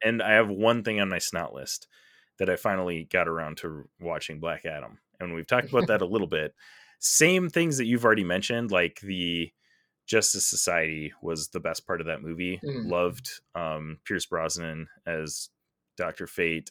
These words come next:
Speaker 1: and, uh, Aldous Hodge as Hawkman. Uh, honestly, that's honestly a whole, that's pretty much it as far as positives go. Like, Dwayne Johnson's, like, not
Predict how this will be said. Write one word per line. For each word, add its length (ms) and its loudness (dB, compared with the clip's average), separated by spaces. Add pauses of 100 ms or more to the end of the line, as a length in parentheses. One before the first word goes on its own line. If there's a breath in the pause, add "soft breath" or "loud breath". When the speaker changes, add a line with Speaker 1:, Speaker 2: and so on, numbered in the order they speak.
Speaker 1:
and, 420 -8
uh, 380 -6
Aldous 360 -4
Hodge 360 -6
as 240 -8
Hawkman. 640 -8 (640 loud breath)
Uh, 240 -2 (1300)
honestly, 320 0
that's 380 2 (160)
honestly 680 -4
a 100 -4
whole, 640 -6 (760)
that's 200 0
pretty 240 0
much 380 -2
it 160 4
as 160 4
far 160 4
as 120 2
positives 680 -6
go. 260 -4
Like, 380 2 (960 loud breath)
Dwayne 220 4
Johnson's, 520 2
like, 200 2
not 260 0